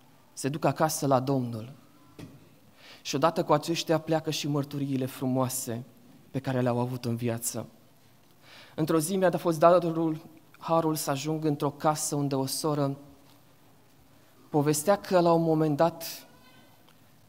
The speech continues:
a început să simtă niște dureri deosebite de cap, niște dureri insuportabile.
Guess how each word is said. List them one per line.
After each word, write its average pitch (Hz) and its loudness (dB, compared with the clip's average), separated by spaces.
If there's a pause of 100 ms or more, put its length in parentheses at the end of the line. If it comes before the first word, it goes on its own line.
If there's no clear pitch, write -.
(320)
a - -20
început 160 -6
să - -2
simtă 208 0
niște 175 2
dureri 160 6
deosebite 139 0 (540)
de 127 -6
cap, - -4 (1040)
niște 143 0
dureri 175 4
insuportabile. 143 0